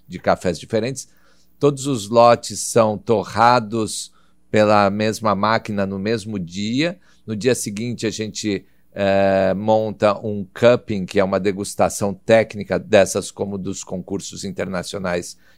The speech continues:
de café, às cegas, numerada. A gente chama os importadores, os avaliadores dos importadores. Então, eles, a, a, eles têm a experiência,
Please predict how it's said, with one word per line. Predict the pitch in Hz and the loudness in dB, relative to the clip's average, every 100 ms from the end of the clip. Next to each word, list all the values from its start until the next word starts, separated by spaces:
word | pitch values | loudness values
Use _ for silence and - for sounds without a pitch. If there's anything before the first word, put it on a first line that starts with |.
| - | -14
de | 92 | -6
café, | - 92 - 98 123 - _ _ _ _ _ - | 0 0 0 -2 -2 -4 _ _ _ _ _ 2
às | 104 113 | 4 4
cegas, | - 104 120 135 123 | 2 4 4 4 -2
numerada. | 107 123 113 98 101 123 135 | -4 0 2 4 2 2 0
A | 139 | -4
gente | 107 104 | -4 -10
chama | - - 120 117 | -4 2 2 2
os | 107 98 - | 0 -2 -6
importadores, | 101 - 95 95 90 113 107 | -6 -2 -2 0 0 0 -2
os | 107 90 | -4 0
avaliadores | 117 113 113 110 104 90 101 139 160 131 87 - | 0 2 0 0 -2 0 0 0 0 -2 -4 -8
dos | 95 - | -10 -10
importadores. | 101 - 101 123 123 107 135 175 - _ - _ | -10 -8 -6 -4 -2 -2 -2 -4 -10 _ -20 _
Então, | 98 135 | 0 2
eles, | 151 156 147 - _ _ | 4 0 -2 -6 _ _
a, | - 127 | -2 -2
a, | - 117 - - | 0 -6 -8 -10
eles | 101 98 95 | -6 -6 -4
têm | 131 123 | -2 0
a | |
experiência, | 113 - 113 110 117 - 113 104 98 - 113 | -2 -2 0 0 -2 -4 -4 -4 -4 -6 -8